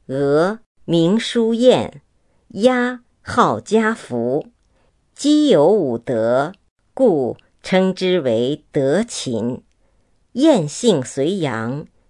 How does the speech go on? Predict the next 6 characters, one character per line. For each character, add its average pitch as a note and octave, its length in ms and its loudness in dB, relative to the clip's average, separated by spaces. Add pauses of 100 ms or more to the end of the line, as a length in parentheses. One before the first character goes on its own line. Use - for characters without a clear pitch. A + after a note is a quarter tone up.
(100)
因 A3 320 4
名 C#3 260 0
之 E3+ 320 -4
曰 F3+ 460 0 (240)
阳 D3 500 -2
鸟。 A2 600 -4